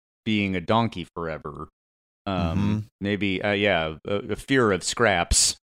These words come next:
Speaker 1: <laughs> would, might save both of us, but condemn Jason to
Speaker 2: Right.
Speaker 1: donkeyhood.
Speaker 2: Right.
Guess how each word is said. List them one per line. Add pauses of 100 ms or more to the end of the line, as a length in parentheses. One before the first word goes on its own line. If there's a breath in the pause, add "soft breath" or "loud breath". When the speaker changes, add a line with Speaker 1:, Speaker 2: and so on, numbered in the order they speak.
Speaker 1:
<laughs>
would,
might (380)
save
both
of
us, (100)
but
condemn
Jason (560)
to
Speaker 2:
Right. (380)
Speaker 1:
donkeyhood. (520)
Speaker 2:
Right.